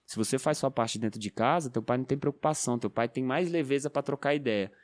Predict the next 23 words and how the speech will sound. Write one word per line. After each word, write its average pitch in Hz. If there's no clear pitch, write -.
E 156
aí 190
esse 208
moleque 190
começa 185
a 180
se -
envolver 170
com 156
aquela 147
galerinha 139
e 147
quando 180
ele 180
vê, 143
ele 170
já 160
tá 156
com -
o 160
pé 143
na 156
cova. 127